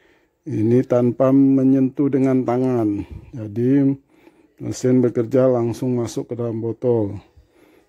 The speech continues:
Ini herbal dan ini sangat bagus di tengah pandemi ini, pandemi corona ini, kita mengkonsumsi madu setiap harinya untuk meningkatkan daya tahan tubuh. Jadi ini kalau yang berminat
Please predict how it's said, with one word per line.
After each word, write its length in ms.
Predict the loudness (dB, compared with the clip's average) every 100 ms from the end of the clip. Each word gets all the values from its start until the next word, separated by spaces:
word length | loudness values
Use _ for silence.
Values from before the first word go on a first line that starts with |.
| _
Ini 240 | -2 0 0
herbal 480 | 0 0 0 2
dan 160 | 2 2
ini 160 | 4 2
sangat 320 | 2 -2 -2
bagus 480 | 0 0 0 -4 -4
di 80 |
tengah 400 | -6 -2 0 0
pandemi 720 | 0 -2 0 2 4 4 2 4
ini, 400 | 4 4 4 0 -6 _
pandemi 400 | -8 -4 -2 -2
corona 480 | -4 -4 -4 -4 -2
ini, 240 | 0 -2
kita 240 | -4 -4 -2
mengkonsumsi 1120 | -2 -2 -4 -6 -4 -6 0 4 6 4 -2 _ _ _ _ _ -10
madu 320 | -6 -2 -2
setiap 320 | -4 -2 -2 0
harinya 560 | 0 2 2 2 2
untuk 400 | 2 0 2 2
meningkatkan 1200 | 2 2 0 0 -2 -2 -4 -6 -4 -2 -2 -4 -8 -12
daya 320 | -6 -2 -2
tahan 400 | -2 -2 0 0
tubuh. 480 | 0 -2 2 0 0 -8 _ _ _ _ _
Jadi 480 | -12 -10 -2 0 2
ini 160 | 2 0
kalau 240 | 2 2
yang 240 | 2 2
berminat 560 | 0 0 2 4 4 2